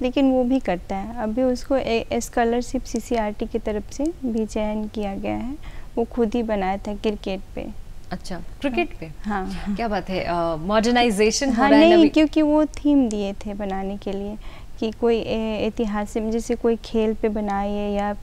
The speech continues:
Speaker 1: ए-, तो वो क्रिकेट पे ही बनाया था। <laughs> उसको क्रिकेट बहुत पसंद है।
Speaker 2: माँ दुर्गा की जो फोटो है या तस्वीर है मधुबनी painting में मिले, या दुर-, अ, जो नवरात्र, द-, कहते हैं कि दशहरा माँ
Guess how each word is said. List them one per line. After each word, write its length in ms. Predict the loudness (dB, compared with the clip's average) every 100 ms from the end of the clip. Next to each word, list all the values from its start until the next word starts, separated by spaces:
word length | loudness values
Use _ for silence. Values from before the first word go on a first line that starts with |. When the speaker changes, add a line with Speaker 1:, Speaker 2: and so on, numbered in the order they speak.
| -6
Speaker 1:
ए-, 1120 | -4 -2 -2 -4 -6 -4 -4 -2 -4 -6 -8 -10 -12 -10 -6
तो 100 | -2
वो 200 | 0 -2
क्रिकेट 400 | -2 -4 -2 -4 -4
पे 60 | -8
ही 100 | -8
बनाया 360 | -8 -8 -8
था। 400 | -10 -12 -10 -4
<laughs> 0 |
उसको 220 | -4 0
क्रिकेट 460 | 4 4 2 -4 4
बहुत 180 | 4 4
पसंद 380 | -2 -4 -4 -6
है। 180 | -6 -10 -12 -14 -14 -12 -10 -2
Speaker 2:
माँ 220 | 2 4 4
दुर्गा 320 | 4 6 6
की 260 | 4 -4 -4 -10 -10
जो 160 | -4 -4
फोटो 400 | 0 -2 2 2
है 240 | 2 2
या 80 | 0
तस्वीर 420 | 0 -2 0 0
है 100 | 2
मधुबनी 380 | 0 0 0 2
painting 420 | 0 0 0 0
में 60 | 0
मिले, 260 | -2 -4 -6 -10 -12 -8 2
या 140 | 2
दुर-, 380 | 4 2 0 2
अ, 300 | 2 4 2
जो 240 | 2 0
नवरात्र, 600 | 2 2 4 4 4 -2 -4 -10 -8 -2
द-, 80 |
कहते 260 | 0 2 0
हैं 40 |
कि 100 | 0
दशहरा 520 | 0 0 0 0 2 0
माँ 300 | 0 -2